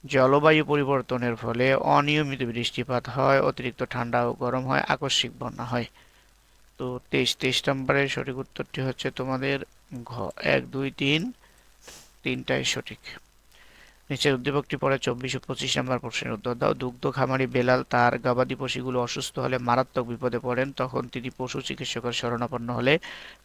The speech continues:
পশু চিকিৎসক নিরীক্ষা, পরীক্ষা নিরীক্ষা করে জানান, দূষিত পানি এবং কাঁচা ঘাসের অভাবে এমনটি হয়েছে। তো চব্বিশ নম্বর, বেলালের সমস্যাটি কোন ধরনের? বেলালের সমস্যাটি কোন ধরনের?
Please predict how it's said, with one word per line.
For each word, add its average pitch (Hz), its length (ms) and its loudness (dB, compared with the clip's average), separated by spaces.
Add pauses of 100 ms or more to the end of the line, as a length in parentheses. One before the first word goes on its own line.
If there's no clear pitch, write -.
পশু 151 360 2
চিকিৎসক 135 540 0
নিরীক্ষা, 123 500 -4
পরীক্ষা 135 360 -2
নিরীক্ষা 123 320 -2
করে 123 240 0
জানান, 123 320 2
দূষিত 120 320 -6
পানি 127 260 0
এবং 131 260 -2
কাঁচা 127 320 2
ঘাসের 123 360 0
অভাবে 123 320 0
এমনটি 120 420 -2
হয়েছে। 117 580 -2 (680)
তো 117 520 -2
চব্বিশ 139 320 0
নম্বর, 131 260 4
বেলালের 131 420 4
সমস্যাটি 127 520 -2
কোন 135 360 -2
ধরনের? 120 420 0 (840)
বেলালের 131 480 2
সমস্যাটি 135 800 0 (280)
কোন 117 580 -2
ধরনের? 113 1040 -2